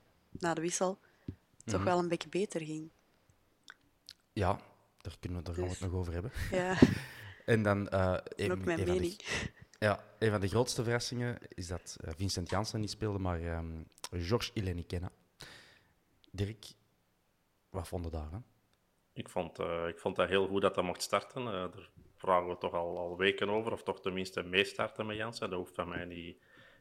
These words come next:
Speaker 3: één op één te
Speaker 2: Ja.
Speaker 3: wisselen. Maar, eh, ja, gelijk dat ik zeg, als je echt nog er volledig in gelooft en, en je hebt al punten gepakt, dan denk ik niet dat dat zou gebeuren.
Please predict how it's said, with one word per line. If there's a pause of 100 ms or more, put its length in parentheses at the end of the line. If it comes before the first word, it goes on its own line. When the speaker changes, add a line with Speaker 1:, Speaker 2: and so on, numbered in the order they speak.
(100)
Speaker 3:
één
op
één
te
Speaker 2:
Ja.
Speaker 3:
wisselen. (540)
Maar,
eh, (200)
ja, (1200)
gelijk
dat
ik
zeg,
als
je
echt
nog
er
volledig
in
gelooft
en,
en (540)
je
hebt
al
punten
gepakt,
dan
denk
ik
niet
dat
dat
zou
gebeuren.